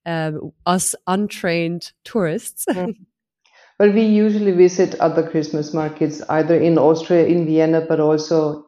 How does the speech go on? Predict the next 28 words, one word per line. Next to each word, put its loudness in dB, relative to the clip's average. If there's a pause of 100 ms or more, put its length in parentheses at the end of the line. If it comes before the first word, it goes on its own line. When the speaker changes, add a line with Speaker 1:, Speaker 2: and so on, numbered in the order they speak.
(100)
Speaker 2:
um, -2
in -2
the -2
neighboring 0
countries. -8
Speaker 1:
Mm-hmm. -16 (480)
Speaker 2:
Um, -2
on 2
one 2
hand 0
to, -2
to, -8
like, -6
to -4
f-, -12 (300)
uh, -10 (260)
to -16
find -2
the 0
inspiration -2 (480)
or 4
to -6
find -2
new 2
exhibitors, -2
for -8
example. -8 (260)
Speaker 1:
Mm-hmm. -16